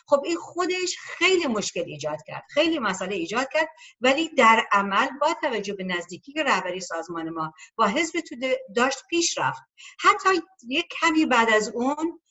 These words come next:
انشعاب شونزدهم آذر به رهبری علی کشتر به وجود اومد و اون به طور مشخص در رابطه با بیانیهٔ بود اون موقع سازمان داد به اسم راه وحدت. یعنی حتی اینقدر این رهبری سازمان پیش رفته بود برای وحدت با حزب توده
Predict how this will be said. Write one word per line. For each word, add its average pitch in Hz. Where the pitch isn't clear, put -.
انشعاب 262
شونزدهم 233
آذر 202
به 262
رهبری 190
علی 190
کشتر 311
به 277
وجود 156
اومد 139
و 262
اون 359
به 294
طور 359
مشخص 185
در 254
رابطه 254
با 311
بیانیهٔ 254
بود 226
اون 214
موقع 208
سازمان 196
داد 294
به 247
اسم 254
راه 214
وحدت. 160
یعنی 302
حتی 359
اینقدر 285
این 302
رهبری 220
سازمان 190
پیش 330
رفته 208
بود 185
برای 320
وحدت 220
با 220
حزب 208
توده 214